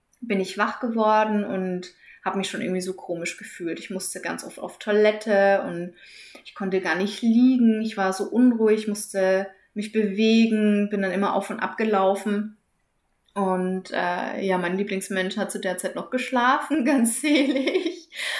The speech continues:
und hat nichts mitbekommen davon. Und ja, dann eine Stunde später ist er dann wach geworden, weil ich, ja, gefühlt hundertmal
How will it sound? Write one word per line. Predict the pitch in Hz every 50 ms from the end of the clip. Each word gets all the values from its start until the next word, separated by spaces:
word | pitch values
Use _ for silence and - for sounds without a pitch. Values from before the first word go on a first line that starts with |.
| - 427 427 -
und | - 254 262 240 240 240
hat | 277 254 226 -
nichts | 233 226 247 294 285 294 - - -
mitbekommen | 247 247 240 240 - 262 269 - 262 233 233 233 226
davon. | 220 226 233 - - 220 208 208 208 208 208
Und | - - 190 190 190 190 190 190 196 - _ _ _ _ _ _ _ _ _ _ _ _ _ _ _ _ _ _ -
ja, | - 180 180 175
dann | 175 175 175 175 -
eine | - - - 190 190 190
Stunde | 185 - - - - 202 196 208 240 285
später | 269 - - - - 180 170 175 185 - - 262 254 262 277 294 - - - _ _ _ _ _ _ _ _ _ _ _ _ _ _ - -
ist | - 208 202 214
er | 202
dann | 196 196 190 185 175
wach | 165 - - -
geworden, | - 208 202 202 202 202 202 196
weil | 190 180 175 175
ich, | 175 175 - - - _ _ -
ja, | 185 180 160 - 170
gefühlt | - - 170 165 - - 180 170 165 165 -
hundertmal | 190 185 180 165 - 175 165 160 160 160 165 170